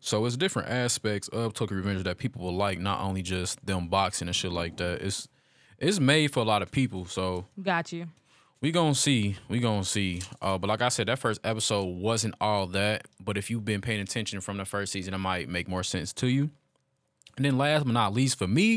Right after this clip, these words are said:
Speaker 1: is Blue Lock. Blue Lock, the
Speaker 2: That's
Speaker 1: second
Speaker 2: right.
Speaker 1: season, second core came out. Whatever you wanna call it, part, part two, season two, whatever. It's finally out, and I'm super excited for it.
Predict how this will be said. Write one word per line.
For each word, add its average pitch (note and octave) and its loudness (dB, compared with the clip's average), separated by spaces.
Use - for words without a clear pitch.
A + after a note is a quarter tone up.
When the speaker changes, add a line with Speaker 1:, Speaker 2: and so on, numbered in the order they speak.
Speaker 1:
is G2+ 0
Blue G#2 0
Lock. F2 -4
Blue D3 2
Lock, C#3+ 4
the D#3+ -12
Speaker 2:
That's G#2 0
Speaker 1:
second C3+ 2
Speaker 2:
right. G#2+ 0
Speaker 1:
season, C3+ 2
second G#2+ 0
core D3+ 4
came C#3 4
out. C#3 4
Whatever B2 4
you C3 4
wanna A#2+ 0
call C3 4
it, A2+ -4
part, C3+ 0
part B2+ 2
two, C3+ 0
season C3 0
two, C3+ 0
whatever. C3 2
It's - -2
finally A2+ 2
out, B2 4
and G#2 -2
I'm A2+ 2
super B2+ 0
excited A#2+ 2
for B2+ 0
it. - -6